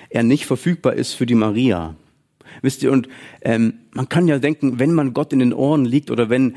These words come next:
wenn wenigstens die Mutter von Jesus mal zu Jesus geht und um ihm was bittet, dann wird er doch weich werden, dann wird er doch eingreifen. Wenn die, die Mutter, ne? Also wenn die Mutter was bittet, dann wird man doch Erbarmen haben, oder?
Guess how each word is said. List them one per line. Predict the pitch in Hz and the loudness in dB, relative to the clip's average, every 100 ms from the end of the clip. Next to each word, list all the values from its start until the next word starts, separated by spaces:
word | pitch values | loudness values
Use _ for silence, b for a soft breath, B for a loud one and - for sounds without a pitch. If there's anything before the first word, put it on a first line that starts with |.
| B | B
wenn | 127 123 113 | -4 -2 0
wenigstens | 196 185 - 147 135 - | 0 -2 -2 -2 -2 -2
die | 127 | 0
Mutter | 113 127 233 - 107 92 80 - | 2 2 0 0 -2 -4 -16 -14
von | - 117 | -4 -2
Jesus | 107 113 - 98 - - - _ _ _ _ _ _ | 0 -2 -6 -12 -12 -18 -20 _ _ _ _ _ _
mal | 123 131 | -2 -2
zu | 135 | 0
Jesus | 117 131 127 - | 0 0 -2 -2
geht | 139 | 0
und | 131 | 0
um | 120 | 2
ihm | 135 | 2
was | 113 - | 0 -2
bittet, | 139 135 135 - B B B _ | -4 0 -2 -4 B B B _
dann | - 190 156 | -2 2 2
wird | 139 | 0
er | 127 | 0
doch | 117 107 | -2 -4
weich | 104 101 104 | -4 -4 -6
werden, | 92 95 82 - B | -6 -6 -10 -12 B
dann | 143 202 | 0 2
wird | 196 151 | 2 0
er | |
doch | 139 127 | 0 -2
eingreifen. | 107 113 - 92 87 - 90 87 _ _ _ _ _ | -2 -4 -4 -8 -8 -8 -10 -10 _ _ _ _ _
Wenn | 113 170 | -8 -2
die, | 147 131 - | 0 0 -2
die | 120 117 | -2 2
Mutter, | 208 135 98 | 2 0 -4
ne? | 120 151 - | -2 -4 -6
Also | 117 120 | -6 -2
wenn | 117 | 0
die | 110 | 2
Mutter | 113 214 185 | 0 0 0
was | 143 - | -2 -2
bittet, | 147 - 147 - B B B B | -2 0 -2 -4 B B B B
dann | 107 113 | 0 0
wird | 113 | 0
man | 101 | -2
doch | 95 95 - - _ _ | -2 -4 -8 -18 _ _
Erbarmen | 98 87 240 117 98 87 | -6 -4 -2 0 -2 -4
haben, | - - | -12 -4
oder? | 123 131 160 | 0 0 0